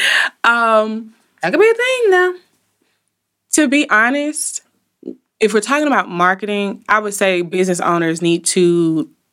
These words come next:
Speaker 1: prioritize.
Speaker 2: Okay, that's one. Prioritize what, though? What we prioritizing? Prior-, prioritize marketing?
Speaker 1: Not even just prioritize marketing, marketing tasks. If you are just now starting off and you have limited resources,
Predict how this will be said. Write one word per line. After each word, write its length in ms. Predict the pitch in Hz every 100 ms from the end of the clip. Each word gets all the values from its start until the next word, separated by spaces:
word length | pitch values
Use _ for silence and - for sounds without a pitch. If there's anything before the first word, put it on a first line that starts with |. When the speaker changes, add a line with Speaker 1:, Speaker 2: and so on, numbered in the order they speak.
| _ _ _ _ _
Speaker 1:
prioritize. 1400 | - 175 151 - - 160 - - - 58 - - - -
Speaker 2:
Okay, 120 | 156
that's 160 | 151 196
one. 440 | 190 170 175 196 - _
Prioritize 500 | 190 202 214 220 180
what, 200 | 190 202
though? 160 | 185 - 156 170
What 140 | 226
we 40 | 208
prioritizing? 580 | 185 175 156 143 147 147 _ _ _ - -
Prior-, 240 | 202 220 226
prioritize 640 | - 214 233 233 214 202
marketing? 460 | 196 196 208 247 262 _ _ _ -
Speaker 1:
Not 240 | 240 370 440
even 180 | 254 196
just 160 | 202
prioritize 420 | 202 180 175 170
marketing, 480 | 180 180 175 160 165 -
marketing 460 | 180 190 185 156 156
tasks. 800 | - 220 165 - - - - - - - - - -
If 140 | 202
you 180 | 190 311
are 120 | 226 170
just 300 | 156 208 208
now 140 | 185
starting 340 | 185 196 185
off 220 | 196 190 -
and 80 | 170
you 140 | 170
have 220 | 190 170
limited 380 | 165 175 185 170
resources, 760 | 170 196 196 208 202 190 185 -